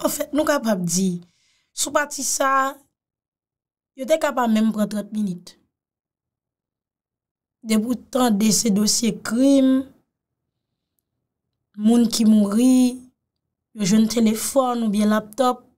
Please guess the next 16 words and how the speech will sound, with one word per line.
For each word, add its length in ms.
yo 120
pa 120
pran 240
pil 160
tan 160
pou 160
yo 80
delòk 400
li. 100
Kèlkeswa 540
kote 240
ki 80
te 160
sou 160
li. 220
Bon, 140